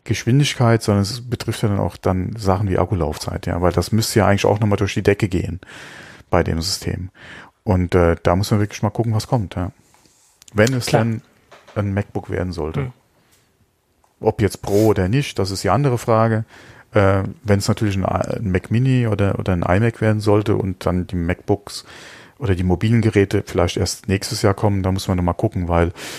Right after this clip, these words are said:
Speaker 1: langsam befürchte ich, wird's doch, doch Zeit, dass hier was anderes ins Haus kommt.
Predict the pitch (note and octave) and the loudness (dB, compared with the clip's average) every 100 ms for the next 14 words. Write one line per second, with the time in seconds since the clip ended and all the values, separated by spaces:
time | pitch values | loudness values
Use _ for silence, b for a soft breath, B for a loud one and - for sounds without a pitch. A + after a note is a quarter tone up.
0 | B B - A2 G2 F#2+ F2 F#2 B2 - | B B -10 -4 -2 0 2 2 2 2
1 | C#3 C#3+ C#3+ C#3+ C#3 C3+ C3 B2+ A#2+ A#2 | 4 4 2 2 2 0 0 -2 -4 -4
2 | A#2 - _ A2+ B2+ C3 B2 A#2 - A#2 | -6 -8 _ -2 2 2 2 0 0 -2
3 | - A2 - A2+ - - - G2+ G#2+ - | 0 -4 -2 -4 -6 -4 0 2 0 -4
4 | G2+ - G2+ F#2 F#2 G2+ F2+ F2 E2 E2+ | -4 0 -2 0 -2 -2 -2 -4 -2 -2
5 | E2+ - F2 | -2 -4 -8